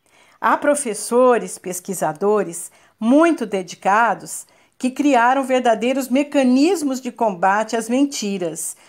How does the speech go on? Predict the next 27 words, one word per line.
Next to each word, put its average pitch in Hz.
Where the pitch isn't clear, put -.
às 185
notícias 220
falsas. 165
Aplicativos 247
que 269
estão 285
ao 285
alcance 262
de 226
qualquer 262
pessoa 254
para 214
consulta, 254
denúncia 240
de 208
conteúdos 196
abusivos 185
ou 190
mentirosos 185
que 240
são 311
divulgados 220
por 247
qualquer 254
meio 254
de 269
comunicação. 285